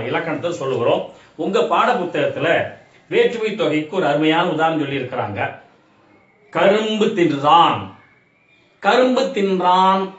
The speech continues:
என்ற சொல்ல பார்த்தா, தொடரை பார்த்தா கரும்புன்னு ஒரு சொல்லும், தின்றான்ங்கிற ஒரு சொல்லும் சேர்ந்து இருப்பதற்கு தொடர்னு பேர், தொடர்மொழின்னு பேர்.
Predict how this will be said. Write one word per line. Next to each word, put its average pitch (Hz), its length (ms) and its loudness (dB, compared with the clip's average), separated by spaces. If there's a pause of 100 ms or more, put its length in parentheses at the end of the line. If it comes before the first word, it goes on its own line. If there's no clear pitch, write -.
(160)
என்ற 170 280 -2 (420)
சொல்ல 190 320 0
பார்த்தா, 156 480 -2
தொடரை 160 340 -2
பார்த்தா 131 380 -2 (440)
கரும்புன்னு 226 680 0
ஒரு 170 200 2
சொல்லும், 135 580 0 (360)
தின்றான்ங்கிற 208 840 2
ஒரு 143 200 0
சொல்லும் 135 520 -2 (340)
சேர்ந்து 226 460 2
இருப்பதற்கு 185 520 2
தொடர்னு 170 440 2
பேர், 113 260 -2
தொடர்மொழின்னு 143 960 -2
பேர். 113 220 -12